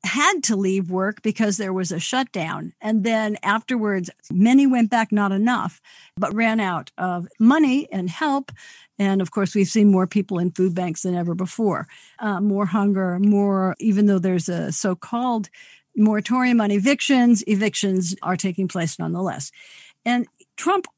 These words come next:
also took a very extreme stance on the coronavirus. And I think this is the linchpin for his defeat. He said, "It is what it is," even as it was exploding and even when he himself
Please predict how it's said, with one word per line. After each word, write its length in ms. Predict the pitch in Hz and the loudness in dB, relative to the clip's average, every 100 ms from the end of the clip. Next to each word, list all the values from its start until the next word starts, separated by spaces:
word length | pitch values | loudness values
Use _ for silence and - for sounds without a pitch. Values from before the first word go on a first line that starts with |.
| - | -6
also 680 | 339 440 - 247 131 202 202 _ _ _ | -6 -6 -6 -4 -4 -6 -12 _ _ _
took 240 | - 269 247 | -6 -2 0
a 40 | |
very 300 | 233 240 233 | 0 0 0
extreme 720 | 208 - - 247 240 240 233 233 _ | -2 -4 -4 0 2 4 2 0 _
stance 540 | - - 311 294 196 | -6 0 2 2 2
on 120 | 202 202 | 0 -2
the 80 | |
coronavirus. 840 | 190 226 220 202 208 247 180 147 - | -4 -2 -2 0 0 0 0 -4 -4
And 80 | |
I 40 | 175 | -2
think 200 | 214 170 | -4 -4
this 160 | 190 | -6
is 80 | 175 | -8
the 120 | 165 | -6
linchpin 500 | 226 311 339 - 190 | 0 2 0 -2 -6
for 160 | 175 185 | -6 -6
his 400 | 175 175 170 - - | -6 -6 -8 -12 -10
defeat. 460 | 175 339 254 - - - - | -4 0 0 -2 -18 -20 -10
He 120 | - | -6
said, 240 | 226 247 220 | -2 0 0
"It 120 | 226 | 2
is 220 | 294 247 | 2 0
what 160 | 254 220 | -2 -2
it 100 | 220 | -2
is," 320 | 269 302 - - - _ _ | -2 -2 -6 -14 -20 _ _
even 260 | 262 254 | -2 0
as 220 | 254 226 240 | 0 0 -2
it 100 | 185 | -2
was 200 | 208 196 | -2 -2
exploding 640 | 180 - 247 247 254 240 | -6 -6 -2 0 0 2
and 100 | 220 | 2
even 240 | 226 220 | 0 -2
when 180 | 214 196 | -4 -4
he 200 | 160 233 | -4 -2
himself 540 | 208 190 - 196 185 | -2 -2 -2 -2 -4